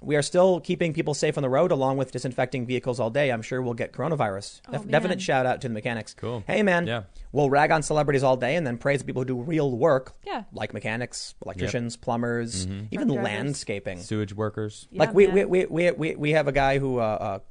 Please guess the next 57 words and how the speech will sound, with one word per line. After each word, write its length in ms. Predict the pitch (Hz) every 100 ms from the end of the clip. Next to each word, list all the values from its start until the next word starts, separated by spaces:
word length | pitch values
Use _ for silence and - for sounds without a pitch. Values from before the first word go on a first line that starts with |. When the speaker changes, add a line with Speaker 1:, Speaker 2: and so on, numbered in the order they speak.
| -
Speaker 1:
came 180 | 143 139
by 200 | 127 123
'cause 100 | -
we 40 | 120
had 60 |
to 60 | 123
deal 120 | 120
with 100 | 120
some, 240 | 123 110
some 220 | - 110 104
diseased 380 | 107 117 -
trees. 440 | - 117 139 165 - -
Speaker 3:
Mm-hmm. 200 | 101 95 92
Speaker 1:
Substantially 640 | - 165 - 254 185 165
more 200 | 143 127 120
important 380 | - 131 113
than 100 | 107
celebrities. 560 | 101 107 101 90 90 - -
Speaker 2:
<laughs> 160 | - -
Yeah, 220 | 240 240 202
Speaker 1:
Like, 160 | 202 214
what 100 | 254
happens? 200 | 247 208
Speaker 2:
definitely. 300 | 180 175 165
Speaker 1:
You, 60 | 175
well, 180 | 185 220
Speaker 3:
Trees, 160 | - -
trees 380 | - 131 135 - - -
that 280 | 104 110
are 120 | 117 110
diseased 580 | - 104 110 135 90
can 140 | - 90
fall 220 | 101 98
over 200 | 107 95
and 80 | 90
kill 100 | 147
Speaker 1:
Yeah, 200 | 220 113
Speaker 3:
people. 160 | 90 87
Speaker 1:
exactly. 560 | 113 135 202 - 85
Speaker 3:
So, 220 | - 90 87
Speaker 1:
And 140 | 139
so, 360 | 131 160 143 131
Speaker 3:
it's 160 | 127 -
true. 220 | 113 95
Speaker 1:
like, 160 | - -
it's 160 | 143 180
a, 40 |
that's 200 | 143 147
a, 20 | -
that's 180 | 139
an 60 | 147
essential 300 | 117 127 117
service. 500 | - 202 120 - - - -
You 100 | 143
know, 40 |
it's 100 | 143
not 320 | 120 127 202